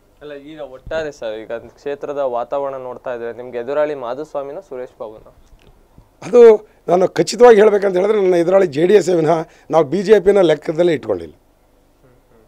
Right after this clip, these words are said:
Speaker 1: ಲೆಕ್ಕದಲ್ಲೇ
Speaker 2: ಇಟ್ಕೊಂಡಿಲ್ಲ.
Speaker 1: ಸರ್, ಈಗ ಬಿ ಜೆ ಪಿಯಿಂದ ಎಷ್ಟು ಜನ ಬರ್ತಾ ಇದ್ದಾರೆ, ಮುಖಂಡರುಗಳು ಎಷ್ಟು ಜನ ಬಂದಿದ್ದಾರೆ ನಿಮಗೆ,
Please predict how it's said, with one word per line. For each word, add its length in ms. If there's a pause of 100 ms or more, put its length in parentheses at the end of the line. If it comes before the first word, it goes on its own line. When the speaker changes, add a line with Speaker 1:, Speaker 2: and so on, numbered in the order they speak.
(180)
Speaker 1:
ಲೆಕ್ಕದಲ್ಲೇ 380 (200)
Speaker 2:
ಇಟ್ಕೊಂಡಿಲ್ಲ. 360 (460)
Speaker 1:
ಸರ್, 120
ಈಗ 160
ಬಿ 220
ಜೆ 140
ಪಿಯಿಂದ 280
ಎಷ್ಟು 260
ಜನ 220
ಬರ್ತಾ 380
ಇದ್ದಾರೆ, 300
ಮುಖಂಡರುಗಳು 500
ಎಷ್ಟು 220
ಜನ 60
ಬಂದಿದ್ದಾರೆ 500
ನಿಮಗೆ, 400